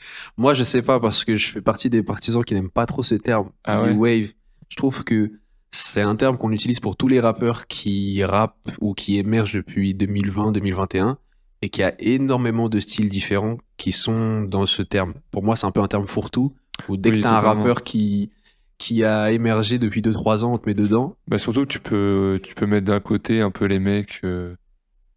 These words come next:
Speaker 2: plus plug, plus,
Speaker 1: Ouais,
Speaker 2: tu vois,
Speaker 1: exactement.
Speaker 2: plus, euh,
Speaker 1: Ouais.
Speaker 2: ils vont dire, « Ouais, c'est la New Wave. »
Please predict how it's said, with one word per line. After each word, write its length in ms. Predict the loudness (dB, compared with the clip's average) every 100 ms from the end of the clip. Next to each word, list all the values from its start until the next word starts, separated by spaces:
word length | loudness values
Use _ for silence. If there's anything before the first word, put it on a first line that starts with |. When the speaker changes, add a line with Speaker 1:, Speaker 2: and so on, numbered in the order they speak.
| _ _ _
Speaker 2:
plus 280 | -4 -4 -2
plug, 600 | 0 2 4 4 2 -2
plus, 240 | -8 -8
Speaker 1:
Ouais, 40 |
Speaker 2:
tu 80 | -4
vois, 120 | -4 -2
Speaker 1:
exactement. 500 | 0 0 0 -2 -2
Speaker 2:
plus, 200 | -2 0
euh, 640 | 0 0 0 0 0 0 -2
Speaker 1:
Ouais. 60 | -8 _ -8
Speaker 2:
ils 60 | -2
vont 80 |
dire, « 120 | 0 2
Ouais, 100 | 0
c'est 120 | 0
la 80 | 0
New 160 | 2
Wave. » 320 | 2 2 0